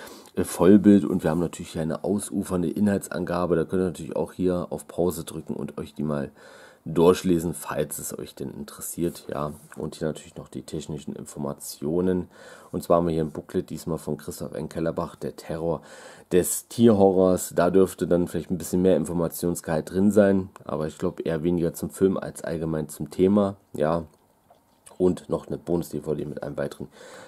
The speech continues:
Tierhorrorfilm. Hier der Hinweis, Cos-, Castello, ich hab grad Costello gesagt. Und natürlich noch die Limitierungsnummer sechsundzwanzig, hier Covervariante A. Es gibt allerdings nur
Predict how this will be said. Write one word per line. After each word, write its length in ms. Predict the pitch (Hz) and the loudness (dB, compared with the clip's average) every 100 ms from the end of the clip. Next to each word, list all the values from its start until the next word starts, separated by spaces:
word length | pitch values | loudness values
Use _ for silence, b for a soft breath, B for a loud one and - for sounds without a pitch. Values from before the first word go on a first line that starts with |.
| B | B
Tierhorrorfilm. 720 | - 95 87 82 80 - 78 | -2 2 4 4 0 0 -6
Hier 200 | 76 76 | -2 -2
der 240 | 73 73 73 | -2 -4 -4
Hinweis, 480 | 76 76 78 - - | -6 -6 -6 -8 -10
Cos-, 320 | 78 - - | -10 -10 -18
Castello, 640 | - - - 90 87 85 82 _ | -16 -14 -4 0 0 -2 -6 _
ich 80 | 85 | -16
hab 120 | - | -12
grad 180 | - - | -12 -10
Costello 500 | 101 - - 87 82 | -10 -6 -2 0 0
gesagt. 440 | 80 80 82 - _ B B B B B - | -4 -6 -8 -12 _ B B B B B 2
Und 240 | 92 90 | 2 4
natürlich 340 | 78 - 80 - | 0 -4 -8 -6
noch 200 | 78 - | -8 -6
die 120 | 73 | -6
Limitierungsnummer 680 | 73 80 - 117 - 104 87 | -4 -4 0 0 4 4 4
sechsundzwanzig, 800 | 85 - 82 - 87 98 87 - | 2 -6 -12 0 0 0 -8 -8
hier 160 | - 92 | -2 -2
Covervariante 640 | 92 87 85 85 82 - | -2 -2 0 0 0 -4
A. 160 | 78 | -4
Es 120 | 85 - | -6 -8
gibt 220 | - - | -12 -8
allerdings 480 | 82 78 80 - - | -6 -6 -6 -8 -4
nur 320 | 90 98 | 0 0